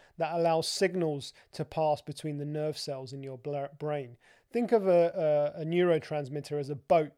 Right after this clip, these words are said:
that takes people from one side of the river to the other side. Yeah, that boat is a neurotransmitter transmitting signals across that water. Now, this research suggests that people that are obese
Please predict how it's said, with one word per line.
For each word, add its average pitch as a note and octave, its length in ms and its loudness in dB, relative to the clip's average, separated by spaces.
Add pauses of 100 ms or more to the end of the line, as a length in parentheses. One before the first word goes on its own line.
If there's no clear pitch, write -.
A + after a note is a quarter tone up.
(240)
that D3+ 180 -8
takes D#3+ 240 -4
people D#3 320 -8
from D3 200 -8
one D#3+ 200 -2
side D3 280 -2
of C#3 100 -6
the C#3+ 80 -6
river C#3 340 -4 (280)
to D#3+ 100 -6
the D3 160 -4
other C#3 160 -4
side. B2+ 380 -14 (240)
Yeah, C#3+ 100 -10
that D3 260 -8
boat E3 240 2
is C#3+ 120 -10
a D3 60 -6
neurotransmitter C#3 800 -8
transmitting C3+ 600 -12
signals B2+ 420 -14
across C3 320 -14
that C#3 180 -16
water. C3+ 380 -14 (1300)
Now, F3+ 200 -2
this A3+ 220 -4
research A3+ 680 -2
suggests E3 520 -4
that D#3 220 -10 (140)
people A3 280 -8
that A#3+ 140 -2
are F3+ 160 2
obese E3 640 -2